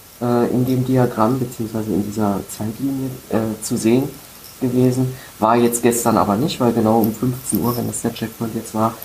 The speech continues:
äh, das Feld eben nicht, äh, bestanden hat. Also dieser Checkpoint, das ist dann wieder tiefer rein, diese Checkpoints alle fünf Stunden,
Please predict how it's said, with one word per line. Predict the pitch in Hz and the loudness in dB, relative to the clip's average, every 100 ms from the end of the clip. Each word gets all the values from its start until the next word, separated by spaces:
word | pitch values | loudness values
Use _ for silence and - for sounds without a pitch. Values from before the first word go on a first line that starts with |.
| - - - - | -18 -20 -14 -2
äh, | 107 104 | 0 2
das | 110 - | -2 0
Feld | 113 110 110 | 2 2 2
eben | 95 101 104 | 0 2 2
nicht, | 104 104 - | 2 -2 -4
äh, | 110 101 | -4 -4
bestanden | 101 - 87 92 90 90 | -6 -10 -10 -10 -10 -12
hat. | 87 | -6
Also | 104 110 - - - | -2 -2 -4 -12 -10
dieser | 113 113 - | 0 0 0
Checkpoint, | 123 127 - 135 123 | -2 -2 -2 -2 0
das | 113 | -2
ist | 113 - | -2 2
dann | 120 113 - - - | 2 2 -2 -12 -4
wieder | 120 117 113 | 2 2 2
tiefer | 147 143 139 | -4 -2 -2
rein, | 104 98 110 139 139 | 0 2 2 2 0
diese | 127 123 127 | -4 -6 0
Checkpoints | 139 131 135 127 | 0 2 0 2
alle | 117 120 | 2 2
fünf | 139 127 | 2 0
Stunden, | - 131 127 | 0 2 2